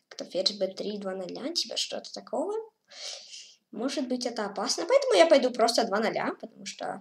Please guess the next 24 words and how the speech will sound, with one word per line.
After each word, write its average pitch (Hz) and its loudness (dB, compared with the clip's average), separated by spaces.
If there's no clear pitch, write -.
слон 208 0
на 233 2
Д 220 0
семь, 196 -2
ну, 240 -8
как - -10
сказать, - -8
пассивный. 247 0
Я - -12
вот - -14
не - -12
знаю, 160 -10
потому 180 -8
что 202 0
слон 254 0
С 339 0
шесть, 269 6
там 196 0
ладья 190 -2
С - -2
восемь, 202 0
всякие - -6
вот 190 -12
такие 202 -12